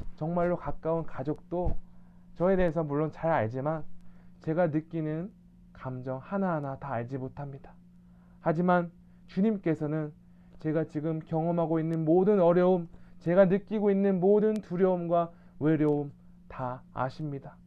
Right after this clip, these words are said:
그런데 그뿐만이 아닙니다. 주님께서는 한 치 앞을 내다볼 수 없어서 불안해하고 두려운 심정으로 매 순간을 살아가는 우리와는 달리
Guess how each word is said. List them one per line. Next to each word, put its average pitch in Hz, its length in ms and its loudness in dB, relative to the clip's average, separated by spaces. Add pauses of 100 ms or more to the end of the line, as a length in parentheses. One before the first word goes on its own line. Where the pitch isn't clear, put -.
(400)
그런데 202 300 8
그뿐만이 214 540 2
아닙니다. 185 600 2 (800)
주님께서는 208 840 2 (260)
한 285 300 2
치 - 180 2
앞을 180 480 4
내다볼 180 420 4
수 175 460 -2 (240)
없어서 175 680 0
불안해하고 185 760 6 (960)
두려운 208 320 2
심정으로 190 760 -2
매 156 160 0
순간을 170 360 -6
살아가는 185 600 -4 (340)
우리와는 185 400 2
달리 151 580 0